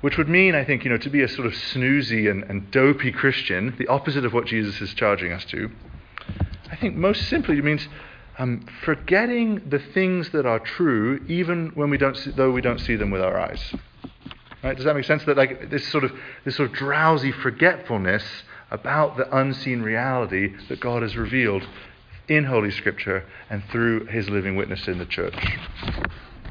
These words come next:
Being inattentive, to be asleep would be to be inattentive to the fact that, for instance,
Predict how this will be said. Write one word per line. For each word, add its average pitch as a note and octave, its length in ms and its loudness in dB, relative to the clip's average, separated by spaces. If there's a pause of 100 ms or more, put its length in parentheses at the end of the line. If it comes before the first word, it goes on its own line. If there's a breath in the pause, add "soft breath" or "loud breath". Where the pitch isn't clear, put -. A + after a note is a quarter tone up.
(360 loud breath)
Being C#3 360 2
inattentive, B2+ 1000 4
to C#3 80 2
be C3 120 6
asleep F3 500 0
would G#2+ 100 -2
be G#2+ 240 0 (500 loud breath)
to A#2 100 -10
be A#2 220 -6
inattentive C3+ 500 2
to G2+ 80 -4
the F#2 100 -4
fact G2 360 -2
that, - 340 -2
for B2 80 0
instance, A#2+ 340 -4